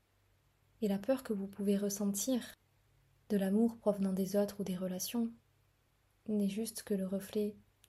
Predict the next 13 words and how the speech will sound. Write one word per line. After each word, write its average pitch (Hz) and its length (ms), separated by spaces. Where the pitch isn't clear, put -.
de - 80
ce - 80
que - 100
vous 180 160
ressentez 196 500
vis-à-vis 190 340
de 180 60
vous-même, 202 400
de 208 60
comment 208 240
vous 196 100
vivez 196 300
l'amour 196 500